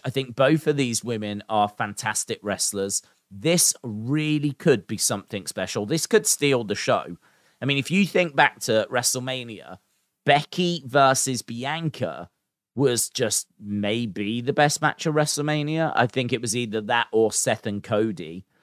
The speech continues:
Um, and yeah, this has got every chance to be in that same bracket. So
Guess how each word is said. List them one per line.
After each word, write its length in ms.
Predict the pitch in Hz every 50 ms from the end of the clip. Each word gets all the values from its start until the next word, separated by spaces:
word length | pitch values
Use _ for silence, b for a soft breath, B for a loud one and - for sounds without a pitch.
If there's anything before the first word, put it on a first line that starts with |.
| _ _ _ _ _ _ -
Um, 400 | 110 107 104 101 107 107 107 - _ -
and 500 | 104 101 101 101 101 98 98 101 95 - - - - _ _ _ _ _ -
yeah, 260 | 104 107 113 107 98
this 220 | 95 110 107 -
has 100 | 127 110
got 200 | - 120 98 -
every 220 | 107 110 87 101 104
chance 360 | - - 113 104 101 - -
to 120 | - 113
be 240 | 95 - 113 104 101
in 120 | 98 98 101
that 180 | 101 95 -
same 280 | - - 104 101 101 98
bracket. 600 | - 98 101 101 101 - - - 143 139 131 - _ _ _ b b b b b
So 380 | - - 147 131 131 131 131